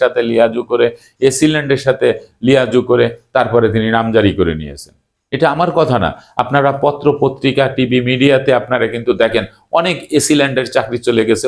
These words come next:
অনেক টিওনোর চাকরি চলে যাচ্ছে, অনেক ডিসির চাকরি চলে যাচ্ছে, এসপির চাকরি চলে যাচ্ছে। বাংলাদেশ তো এমন একটা দেশ যেখানে তো দুর্নীতি,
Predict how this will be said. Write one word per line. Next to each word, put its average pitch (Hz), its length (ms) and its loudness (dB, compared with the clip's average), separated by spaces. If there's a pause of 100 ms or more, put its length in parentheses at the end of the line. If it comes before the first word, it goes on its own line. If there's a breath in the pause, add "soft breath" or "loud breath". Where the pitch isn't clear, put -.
(140)
অনেক 147 140 0 (100)
টিওনোর 131 340 -2
চাকরি 127 300 -4
চলে 120 260 0
যাচ্ছে, 107 260 -2 (300 loud breath)
অনেক 151 280 0
ডিসির 151 340 2
চাকরি 139 280 0
চলে 120 240 0
যাচ্ছে, 113 240 0 (140)
এসপির 156 340 0
চাকরি 131 360 0
চলে 110 160 2
যাচ্ছে। 101 280 0 (380 soft breath)
বাংলাদেশ 131 600 0
তো - 80 -4
এমন 175 260 2
একটা 160 260 0
দেশ 127 280 2
যেখানে 147 340 0 (320 soft breath)
তো - 100 2
দুর্নীতি, 170 600 2